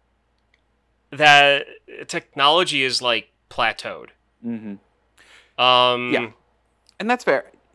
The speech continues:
Speaker 2: Do you think that's realistic, though? So, like, knowing, knowing, like, how you think the world, or how the world works, like, now, like, do you think that humans would ever be like, "All right, look, guys, it's twenty twenty-four.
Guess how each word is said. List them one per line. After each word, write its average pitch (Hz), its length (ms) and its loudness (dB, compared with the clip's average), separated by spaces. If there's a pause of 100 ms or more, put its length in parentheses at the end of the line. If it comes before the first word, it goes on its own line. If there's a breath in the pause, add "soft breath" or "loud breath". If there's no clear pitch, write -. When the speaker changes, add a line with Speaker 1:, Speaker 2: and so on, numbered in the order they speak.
(140)
Speaker 2:
Do 202 80 -8
you 214 80 -4
think 214 180 -2
that's 202 160 -2
realistic, 190 480 -2
though? 95 240 0 (160)
So, 151 240 4
like, 139 340 2 (220)
knowing, 170 720 2
knowing, 170 380 2
like, 156 180 0
how 143 320 2
you 139 220 -8
think 139 220 -4
the 143 100 0
world, 123 260 4
or 127 80 6
how 131 140 6
the 131 80 2
world 110 220 0
works, 104 280 -6
like, 110 180 -6
now, 101 320 -4 (680)
like, 131 260 -2
do 135 100 -10
you 151 220 -10
think 147 240 -2
that 135 160 2
humans 131 500 -2
would 127 140 2
ever 120 180 2
be 120 160 -2
like, 117 300 2 (500)
"All 107 100 -6
right, 107 100 -2
look, 107 140 -8
guys, 107 340 -6
it's - 240 -20 (140)
twenty 131 280 -6
twenty-four. 127 720 0